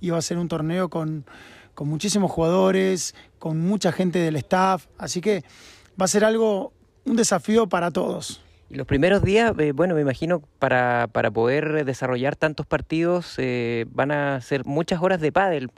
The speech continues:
Speaker 2: ¿Cuánto más o menos va a durar, eh, las primeras rondas de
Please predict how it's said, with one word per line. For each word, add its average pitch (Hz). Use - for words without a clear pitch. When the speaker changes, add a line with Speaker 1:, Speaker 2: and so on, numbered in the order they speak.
Speaker 2:
¿Cuánto 202
más 190
o 165
menos 175
va 165
a -
durar, 160
eh, 143
las 127
primeras 143
rondas 151
de 127